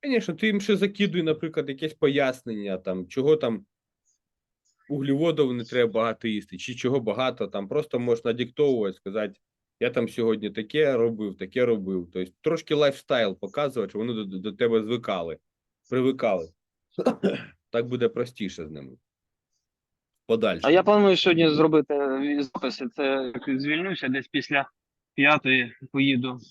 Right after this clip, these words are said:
Speaker 2: Тюмень, там, е, якийсь антураж красивий знайду, по-, по-, пороблю такі нарізки.
Speaker 1: Ну, насправді, знаєш, ти, можна кружочок нажати на, на відео,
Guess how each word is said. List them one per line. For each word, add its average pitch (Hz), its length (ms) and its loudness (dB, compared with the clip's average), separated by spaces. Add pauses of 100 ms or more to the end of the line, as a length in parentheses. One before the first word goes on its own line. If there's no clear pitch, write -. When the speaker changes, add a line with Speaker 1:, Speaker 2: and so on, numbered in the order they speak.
(160)
Speaker 2:
Тюмень, 123 380 -4
там, 131 320 0
е, 120 40 -10 (540)
якийсь 120 460 -2
антураж 139 480 4
красивий 127 520 0
знайду, 139 480 0
по-, 120 240 -8
по-, 127 320 -4
пороблю 127 400 4
такі 120 380 -4 (260)
нарізки. 120 500 -4 (2250)
Speaker 1:
Ну, 294 100 0
насправді, 240 580 4
знаєш, 196 320 4
ти, - 120 -8
можна 170 340 2
кружочок 160 680 -2
нажати 147 540 -4
на, 135 140 -6
на 151 180 2
відео, 147 460 0